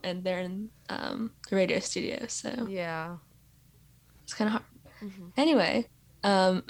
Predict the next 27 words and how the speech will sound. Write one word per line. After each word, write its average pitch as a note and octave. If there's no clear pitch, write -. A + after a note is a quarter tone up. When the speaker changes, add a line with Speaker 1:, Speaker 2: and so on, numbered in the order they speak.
Speaker 1:
<laughs> C#4
are A#3+
you G#3+
guys A3+
excited G3
to A3
not F#3
have G3+
to G#3
wear F#3+
masks F#3
some G#3
places G3
in G3
a G3+
few G3
weeks G3
when F#3+
we're F#3
all F#3+
Speaker 3:
Yeah, G#3+
that's A3
gonna E4+
be B3+
Speaker 1:
vaccinated? -
Speaker 3:
so F#3
nice. F3